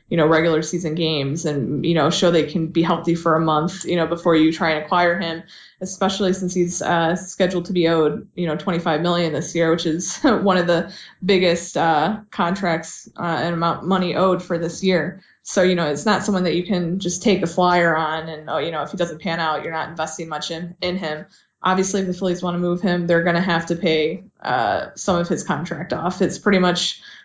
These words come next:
that's gonna ha-, how they're gonna have to operate if they wanna move these veteran guys. You know, you saw it with Bird and you saw it with Rollins. They paid some of that money, uh, especially, you know, with Cliff Lee having an option, uh, for next year that has a buyout. You know,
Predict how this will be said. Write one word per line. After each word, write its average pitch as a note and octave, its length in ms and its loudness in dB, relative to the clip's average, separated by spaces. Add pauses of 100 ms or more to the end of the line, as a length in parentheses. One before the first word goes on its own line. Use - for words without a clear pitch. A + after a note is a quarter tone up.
that's F3+ 160 0
gonna G3 160 4
ha-, F3 220 4
how F#3 140 4
they're F3 100 4
gonna E3+ 120 0
have F3+ 160 0
to E3 80 -6
operate E3 420 2
if E3 120 -4
they E3+ 80 2
wanna E3 200 2
move E3+ 200 0
these E3 200 2
veteran D#3+ 360 0
guys. D#3+ 520 -2
You E3 100 -6
know, D#3+ 100 -6
you D3 140 -8
saw E3+ 300 0
it - 40 -4
with E3+ 240 -2
Bird D3+ 420 2
and D#3+ 100 -12
you E3+ 60 -12
saw E3 240 0
it - 80 -2
with F3 80 -12
Rollins. D#3+ 460 -4
They E3+ 120 -6
paid E3 240 -4
some E3 140 -8
of D#3+ 60 -6
that D#3 180 -2
money, D3+ 420 -6 (300)
uh, D#3+ 220 0
especially, F3+ 580 0
you E3+ 60 0
know, D#3+ 220 2
with E3 640 -2
Cliff - 280 -6
Lee E3+ 260 2
having E3 580 2
an E3+ 100 -2
option, E3+ 720 0
uh, - 280 -2
for F3+ 160 0
next F3 280 0
year E3 340 4
that E3+ 120 0
has E3+ 200 0
a E3 40 -2
buyout. D#3+ 560 0
You E3+ 80 -6
know, E3 400 -6